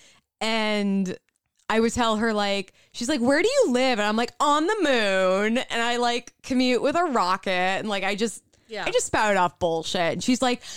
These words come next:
Speaker 1: "I knew you didn't live on the moon. You live here." And then every time she saw me at the daycare after that, she would just go, she would do the point and go, "You," and I would do it back to her. I'm like, "Oh, you're trick or treat kid."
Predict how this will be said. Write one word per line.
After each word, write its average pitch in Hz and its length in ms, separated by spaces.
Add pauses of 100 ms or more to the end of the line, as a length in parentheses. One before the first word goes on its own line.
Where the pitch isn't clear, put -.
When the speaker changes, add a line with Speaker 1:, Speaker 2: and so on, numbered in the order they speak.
(200)
Speaker 1:
"I 277 160
knew 240 320
you 302 200
didn't 214 300
live 202 180
on 196 140
the 190 60
moon. 190 260
You 277 240
live 214 240
here." 214 800 (540)
And 233 260
then 240 480 (640)
every 233 340
time 247 280
she 247 160
saw 190 280
me 202 140
at 202 80
the 196 80
daycare 180 420
after 170 380
that, 220 280
she 226 120
would 208 120
just 190 160
go, 190 320
she - 160
would 214 120
do 214 140
the 233 100
point 180 500
and 190 100
go, 185 200 (300)
"You," 262 760
and 208 180
I 185 120
would 180 120
do 180 100
it 170 120
back 175 220
to - 100
her. - 20
I'm 175 60
like, 190 160
"Oh, 254 80
you're 208 200
trick 208 200
or 180 80
treat 185 300
kid." 160 340